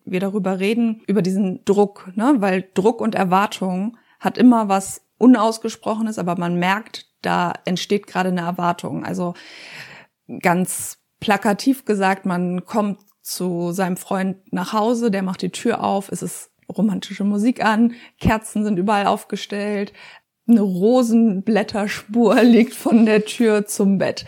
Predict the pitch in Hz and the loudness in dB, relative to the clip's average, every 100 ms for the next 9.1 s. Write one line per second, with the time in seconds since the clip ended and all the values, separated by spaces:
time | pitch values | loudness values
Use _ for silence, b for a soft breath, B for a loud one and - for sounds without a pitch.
0 | B B - 208 208 262 262 220 214 233 | B B 0 2 4 2 0 0 2 0
1 | 233 220 - 214 196 208 185 202 202 196 | 0 -4 0 0 2 0 -2 -4 -2 -2
2 | 185 185 190 190 - 190 208 233 285 - | 0 0 0 -2 -4 -6 -4 -4 -6 -10
3 | _ B B - 185 196 190 - 226 233 | _ B B -2 0 0 -4 -4 -2 -2
4 | 233 202 202 196 240 B B B 175 185 | -4 -2 -2 -2 -4 B B B -4 -4
5 | - - - 196 185 - 190 - - 214 | -8 -8 -4 -2 -4 -2 -4 -6 -8 -4
6 | 208 202 - - 190 190 185 185 220 196 | -2 -4 -10 -8 -4 -4 -4 -4 -4 -4
7 | 196 196 185 190 - 196 185 196 - 202 | -6 -6 -6 -6 -6 -6 -6 -8 -8 -6
8 | 180 - - 190 190 185 175 185 190 202 | -6 -10 -10 -10 -6 -6 -6 -4 -4 -6
9 | - | -10